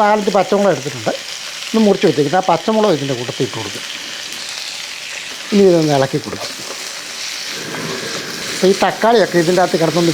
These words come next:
വേകണം. ഇനി നമുക്ക് ഇതിൻ്റെ അകത്തോട്ട് ഒരു പിടി മല്ലിയിലയും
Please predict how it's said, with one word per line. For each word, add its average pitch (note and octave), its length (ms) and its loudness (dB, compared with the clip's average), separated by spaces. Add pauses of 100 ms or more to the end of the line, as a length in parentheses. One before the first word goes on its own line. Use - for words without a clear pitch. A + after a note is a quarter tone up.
വേകണം. D#3 400 4 (2250)
ഇനി C#4 100 8 (120)
നമുക്ക് F3+ 260 2
ഇതിൻ്റെ F#3+ 200 6
അകത്തോട്ട് D3 280 0 (380)
ഒരു G3 180 6
പിടി E3 160 4 (360)
മല്ലിയിലയും E3+ 640 2